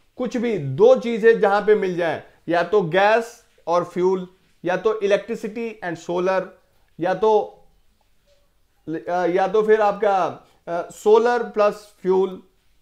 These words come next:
दो भी, दो तीन चीजें, different type of fuel एक साथ यूज़ हो, उसको हम हाइब्रिड इंजन कहेंगे।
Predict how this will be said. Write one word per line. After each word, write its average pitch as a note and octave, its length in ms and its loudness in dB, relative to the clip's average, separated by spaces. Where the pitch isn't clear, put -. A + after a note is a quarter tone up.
दो A3 240 2
भी, C#4 160 -4
दो G#3+ 260 4
तीन A#3+ 260 -2
चीजें, G3+ 300 -4
different G3+ 460 -2
type G3+ 300 -2
of - 140 -14
fuel F#3+ 180 -4
एक F#3 160 -4
साथ F#3 240 -6
यूज़ F3+ 220 -6
हो, B3+ 320 -6
उसको F3+ 260 -8
हम G3 280 -6
हाइब्रिड G3 380 -2
इंजन F#3 320 -6
कहेंगे। E3 440 -4